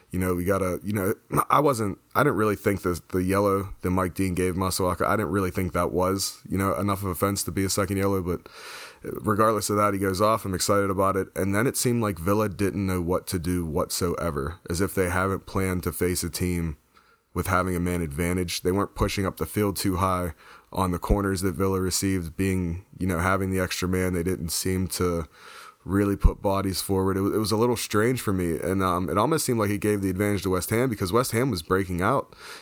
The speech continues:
You know, they're breaking the other way, and it, it was a slow build-up kind of counterattack, you know, that West Ham, when they would, would get the ball, but it looked threatening. It looked like, you know, there was a couple times where I, you know, kinda held my breath a little bit, like, "Man, if they, they find a way to counter and beat us, you know,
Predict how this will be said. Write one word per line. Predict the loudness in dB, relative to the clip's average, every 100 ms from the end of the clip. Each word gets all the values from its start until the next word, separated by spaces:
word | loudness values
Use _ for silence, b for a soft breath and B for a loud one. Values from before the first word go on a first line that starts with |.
| B
You | 0
know, | 2
they're | 2
breaking | 2 0 0 0
the | 2
other | 2
way, | 2 2 2
and | 0
it, | -2 -4
it | 0
was | 0 2
a |
slow | 0 0 2 2 2
build-up | 0 0 2 0 0
kind | 0 0
of | 0
counterattack, | 2 2 2 0 0 0 -2 -2
you |
know, | 0
that | 2 2
West | 0 0
Ham, | 0 0
when | 0
they | 0
would, | 0 0 -2
would | -2 0
get | 0 -2
the | 0
ball, | 2 2 0 B B B 0
but | 2
it |
looked | 2 -2
threatening. | 0 2 2 2 -2 -2 -4
It | 0
looked | 0 2
like, | 0 0
you | 0
know, | 0
there | 2 0
was | 0
a |
couple | 0 0
times | 0 0 0 0
where | 0 0 0
I, | -4 -8 -4
you | -2
know, | 0
kinda | 0 0 0
held | 0
my | 0 0
breath | 0 2
a |
little | 0 0
bit, | 2
like, | 0 0
"Man, | -2 -2
if | 0
they, | 0 0 -4 B B B
they | -2
find | 0 2 2
a |
way | 0
to | 0
counter | 0 0 2
and | 0
beat | 0 0
us, | 0 -2 -4
you | -2
know, | -2